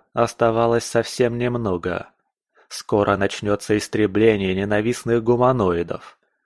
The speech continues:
От таких позитивных мыслей отвлек сигнал боевой тревоги и данные со сканеров, которые показывали невероятное. По фронту и флангам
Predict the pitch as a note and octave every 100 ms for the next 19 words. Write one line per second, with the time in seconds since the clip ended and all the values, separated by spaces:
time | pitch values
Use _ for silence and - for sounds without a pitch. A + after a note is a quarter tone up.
0 | _ _ _ - B2+ - G#2 G2+ G#2 F#2
1 | G#2 G2 G2+ G#2 F#2 F#2+ - G2 G#2+ -
2 | G2+ F#2+ - _ _ C3+ C3+ B2+ C3 C3
3 | - A#2+ A2+ B2 B2+ A#2+ B2 A#2 B2+ B2+
4 | C3+ C3+ B2 - F2+ F2 _ _ _ B2+
5 | B2 G2+ F2 E2+ F2 F2 - A2+ - C#3+
6 | G2+ E2+ E2+ - _ _ _ _ _ D3+
7 | C#3 C#3 C#3 C3+ C#3 C3+ C#3 C3+ C3 B2+
8 | B2+ C3 C3 C3 C3+ C#3 C#3+ B2 - F#2
9 | F2 - - _ _ _ _ _ - G2+
10 | - A2 A2 G#2 - G2+ - G#2 G#2+ G#2+
11 | F#2 F2 F2+